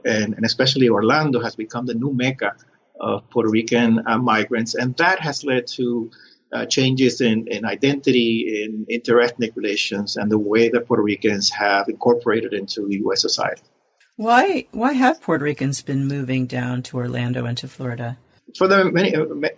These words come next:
Speaker 1: many of them for the same reasons that Americans are, mo-, are doing so. There has been a general movement from north to south. I guess the weather, uh, the snowbirds, uh, you know,
Speaker 2: <laughs>
Speaker 1: that, uh, are tired of, of, of, of very bad weather up north, and,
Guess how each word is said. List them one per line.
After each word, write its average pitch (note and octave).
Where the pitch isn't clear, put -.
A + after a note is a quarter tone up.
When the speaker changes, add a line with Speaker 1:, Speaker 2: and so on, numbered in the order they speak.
Speaker 1:
many E3+
of F#3+
them D#3
for D3
the C3
same D#3
reasons C#3+
that B2
Americans B2+
are, A2+
mo-, A#2
are A#2
doing A#2
so. G#2+
There A#2
has G2
been A2
a G#2
general A#2
movement A#2
from G#2
north A2
to A2
south. C#3
I G2
guess F#2+
the F#2+
weather, A#2
uh, G#2
the G2+
snowbirds, A#2+
uh, A2+
you B2+
know, G#2+
Speaker 2:
<laughs> C#3
Speaker 1:
that, G#2+
uh, A2+
are A2+
tired A#2+
of, C3+
of, A#2+
of, A#2
of A2+
very B2+
bad B2
weather A#2+
up A#2
north, B2
and, A2+